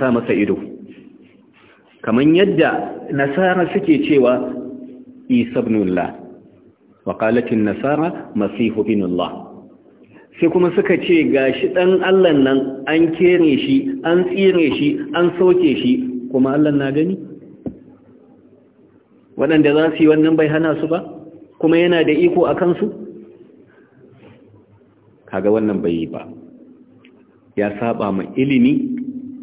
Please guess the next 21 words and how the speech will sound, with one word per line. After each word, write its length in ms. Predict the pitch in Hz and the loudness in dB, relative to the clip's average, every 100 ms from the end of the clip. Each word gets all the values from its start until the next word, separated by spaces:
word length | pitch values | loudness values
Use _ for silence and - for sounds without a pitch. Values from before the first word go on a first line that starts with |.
| - - - - 110 | -18 -20 -20 -10 -4
ya 180 | 117 113 | -2 -2
saba 420 | 127 135 120 113 | -4 -4 -4 -4
ma 140 | 110 107 | -2 -2
yanayi 640 | 107 127 147 131 123 139 | 0 2 2 2 2 4
na 120 | 147 139 | 2 2
zamantakewa, 760 | 123 110 107 104 131 170 147 156 - - - - - | 2 0 -2 -4 0 2 2 -2 -8 -12 -14 -18 -6
ya 220 | 123 123 - | 0 0 -2
saba 400 | 139 139 131 123 | -4 -4 -2 0
ma 140 | 113 110 - | 0 -2 0
tunani 560 | 127 120 120 127 156 | 2 2 2 2 4
da 100 | 139 | 2
hankalin 440 | 113 135 127 113 117 | 0 0 0 0 0
mai 120 | 101 | 0
hankali. 460 | 98 98 95 - - - - - - - - - - - - - - - | -2 -6 -6 -8 -12 -18 -20 -20 -20 -20 -20 -20 -20 -20 -20 -20 -20 -10
Haka 260 | 117 120 117 | -4 -2 0
Allah 160 | 117 110 | 0 0
ya 80 | - | -2
ce, 100 | 113 - | -4 -4
"Subhana," 720 | 98 95 - 101 90 - - - | -6 -6 -6 -4 -6 -8 -16 -8
Allah 240 | 110 107 101 | -4 -2 0
ya 180 | 104 | 0